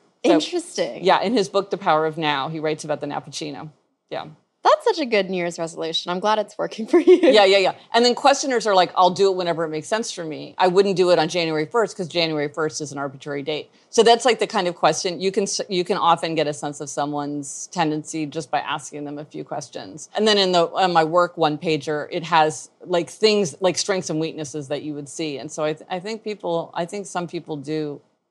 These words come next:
Speaker 1: do try to figure that out when they're hiring. But again, like, if you have a team, you want some of everything. I think,
Speaker 2: Yeah.
Speaker 1: I think it's very easy to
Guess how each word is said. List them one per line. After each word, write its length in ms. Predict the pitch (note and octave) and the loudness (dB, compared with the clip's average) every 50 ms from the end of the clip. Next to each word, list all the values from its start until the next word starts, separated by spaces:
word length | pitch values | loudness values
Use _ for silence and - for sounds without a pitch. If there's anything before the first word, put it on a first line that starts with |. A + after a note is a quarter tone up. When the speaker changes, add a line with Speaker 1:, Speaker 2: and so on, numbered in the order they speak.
| _ C3+ | _ _
Speaker 1:
do 180 | C3 E3 E3 D3+ | -8 -8 -8 -8
try 240 | - - - D3+ C#3 | -8 -6 -4 -2 -2
to 60 | C#3+ | -2
figure 260 | C#3 - D3 C3+ D3 C#3+ | -4 -8 -8 -8 -6 -4
that 180 | D3 D3 C#3+ | -4 -4 -2
out 180 | C#3+ C#3+ C#3 - | -2 -2 -4 -4
when 100 | - C#3+ | -6 -8
they're 120 | C#3+ C#3+ | -8 -8
hiring. 460 | C3+ C#3 C#3 C#3 - B2 A#2 - - _ _ _ _ _ - | -8 -8 -8 -8 -10 -12 -16 -20 -20 _ _ _ _ _ -2
But 100 | C4 C#4+ | -2 0
again, 260 | B3+ F4 F4 C4+ - | 2 2 0 0 2
like, 220 | C4 B3+ A#3 - - - - - - _ _ - - | 0 0 0 -2 -10 -20 -20 -20 -20 _ _ -16 -12
if 100 | - - C4+ | -10 0 2
you 80 | C#4 | 2
have 180 | B3+ C#4 C4 A#3 | 2 4 2 0
a 20 | |
team, 320 | A3 - - D4+ D4 C4+ A#3 | -4 -4 -4 -2 0 0 -2
you 80 | A3+ | -2
want 380 | A3 A#3 A3+ F#3 - - _ - | 0 0 0 0 -2 -6 _ -8
some 200 | - B3 A#3 A#3 | -4 -2 -2 -2
of 80 | G3+ - | -2 -2
everything. 580 | - F#3 F#3 A3+ A3+ G#3+ - - A2+ - - - _ - | -4 -4 -2 -4 -6 -8 -10 -14 -14 -14 -18 -14 _ -2
I 80 | G3 | 0
think, 160 | G3 A3+ B3 | 0 2 2
Speaker 2:
Yeah. 220 | D#4 E4+ D#4+ B3+ G#3+ | 4 4 4 4 4
Speaker 1:
I 80 | F#3+ | 2
think 180 | F#3+ A3 A#3+ A3+ | 2 0 2 0
it's 160 | A3 - - | 0 0 0
very 300 | - F#3+ F#3+ F#3+ F3+ F3 | -2 -2 -2 0 0 -2
easy 400 | E3 - F#3 F#3 F3 F3 F#3+ F3 | -4 -6 -8 -10 -6 -6 -6 -6
to 640 | F3 - - - F#3 F3 D#3+ D#3 D#3 D3+ D3+ D3 | -6 -10 -12 -8 -6 -6 -4 -4 -4 -6 -6 -8